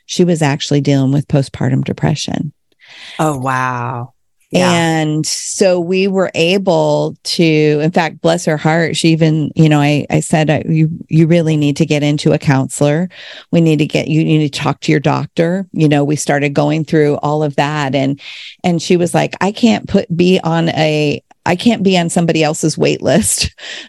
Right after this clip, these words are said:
Speaker 1: Um, I, I, I just can't." And I was like, "I'm, I, I will help you find, we will help make, connect the dots to the right person for you." Um, because sometimes it's, it masks, I think it can mask itself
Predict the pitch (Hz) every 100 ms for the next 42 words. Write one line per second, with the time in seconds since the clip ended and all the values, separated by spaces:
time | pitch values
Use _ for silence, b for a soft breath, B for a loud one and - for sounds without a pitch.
0 | - 185 160 156 147 - - - 165 180
1 | 190 180 170 170 - 196 160 - - 175
2 | 170 165 160 143 - - _ - 147 165
3 | - - _ 139 - - - 156 160 170
4 | 175 165 - 185 190 - 151 143 143 170
5 | - - 165 165 165 165 160 - 175 160
6 | 170 _ - - _ _ - 180 170 -
7 | 196 165 139 143 - - - B B B
8 | - 175 156 147 147 - 165 151 - 139
9 | 143 - 151 160 151 131 127 139 B B
10 | B 165 156 135 135 135 - 170 185 190
11 | 214 - 208 254 - 285 247 165 156 -
12 | - 170 - - - _ _ - - 185
13 | 170 165 269 - - - - 180 262 247
14 | 220 - - 175 160 160 277 - - -
15 | - 135 - -